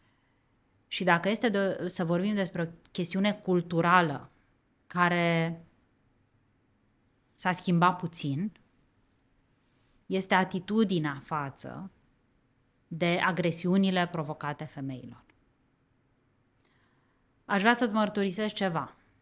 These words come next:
Atunci când există știri despre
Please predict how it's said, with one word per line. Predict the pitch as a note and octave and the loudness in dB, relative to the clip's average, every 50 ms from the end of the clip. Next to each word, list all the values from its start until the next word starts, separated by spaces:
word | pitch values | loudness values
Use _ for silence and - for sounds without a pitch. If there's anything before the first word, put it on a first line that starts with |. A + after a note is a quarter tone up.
| _ - - | _ -14 -12
Atunci | F3+ E3 G3+ G#3+ G#3 | -8 -6 -6 -6 -4
când | - A#3+ A3+ G#3 | 0 0 2 2
există | G#3 G3 F3+ G3+ G3 - - G3+ | 2 0 0 -2 -4 -2 0 0
știri | E3 - - - F#3+ F#3+ F#3+ F#3 E3+ | 0 0 -2 2 4 4 4 4 2
despre | E3+ E3 E3 E3 - - E3+ E3 D#3+ D#3 D#3 D3+ D3+ D3+ D#3 - | 0 0 0 -2 -4 -4 0 0 2 2 2 0 -2 -4 -6 -10